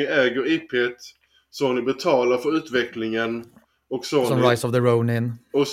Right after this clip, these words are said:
Speaker 1: och Sony publicerar spelet. Eh, tänk på Helldivers
Speaker 2: Mm.
Speaker 1: två, Rise of Ronin,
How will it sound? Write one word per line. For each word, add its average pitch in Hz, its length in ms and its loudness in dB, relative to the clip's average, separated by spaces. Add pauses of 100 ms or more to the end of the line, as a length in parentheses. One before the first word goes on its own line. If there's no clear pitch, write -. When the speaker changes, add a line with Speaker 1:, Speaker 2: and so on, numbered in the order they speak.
(100)
Speaker 1:
och - 100 -2
Sony 120 640 0 (880)
publicerar 139 420 4
spelet. 110 440 0
Eh, 107 640 -6
tänk 123 160 -6
på 113 80 -6
Helldivers 117 360 4
Speaker 2:
Mm. 113 280 -2
Speaker 1:
två, 113 380 2
Rise 117 220 -2
of 117 120 -4
Ronin, 113 760 -2